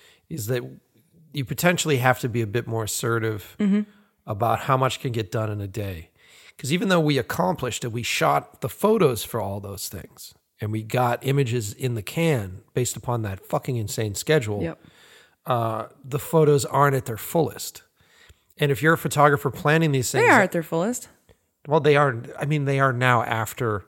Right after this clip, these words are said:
Speaker 2: Oh, yeah, yeah.
Speaker 1: after
Speaker 2: Yeah,
Speaker 1: the
Speaker 2: there was, like,
Speaker 1: post.
Speaker 2: a LaCroix can
Speaker 1: Yeah.
Speaker 2: here and there that I have to cut out
Speaker 1: Remove.
Speaker 2: because we changed the position last second. <laughs>
Speaker 1: Right. You know, and, and the wardrobe team was fantastic on this, but
Speaker 2: Oh,
Speaker 1: they're,
Speaker 2: yeah, and
Speaker 1: they're, they're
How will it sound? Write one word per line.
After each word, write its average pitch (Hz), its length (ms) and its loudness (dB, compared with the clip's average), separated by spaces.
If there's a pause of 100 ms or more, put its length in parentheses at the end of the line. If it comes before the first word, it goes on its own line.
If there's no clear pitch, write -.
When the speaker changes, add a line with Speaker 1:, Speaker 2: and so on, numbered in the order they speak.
Speaker 2:
Oh, 202 240 0
yeah, 139 200 -4
yeah. 123 100 4
Speaker 1:
after - 220 0
Speaker 2:
Yeah, 180 120 4
Speaker 1:
the - 60 4
Speaker 2:
there 180 60 6
was, 180 100 8
like, 180 160 6
Speaker 1:
post. - 200 -10 (120)
Speaker 2:
a 180 60 2
LaCroix 151 500 4
can 151 640 0 (200)
Speaker 1:
Yeah. 208 240 0
Speaker 2:
here 165 120 8
and 160 180 4
there 147 160 6
that 151 160 4
I - 40 4
have 151 160 0
to 151 160 -2 (540)
cut 147 320 8
out 151 200 10
Speaker 1:
Remove. 139 160 8
Speaker 2:
because 156 200 2
we 165 120 2
changed 170 440 4
the 160 80 -2
position 156 640 2
last 156 320 0
second. 156 640 0
<laughs> - 80 -8
Speaker 1:
Right. 220 380 4 (220)
You 147 100 2
know, 156 200 4
and, 151 260 -2
and 143 360 -2 (160)
the 143 360 -2
wardrobe 160 500 2
team 135 220 0
was 120 120 -2
fantastic 156 720 0
on 110 140 0
this, 107 120 -4
but - 160 2
Speaker 2:
Oh, 214 60 8
Speaker 1:
they're, 175 100 6
Speaker 2:
yeah, 80 60 -4
and 147 140 0
Speaker 1:
they're, 175 240 2
they're 170 400 -2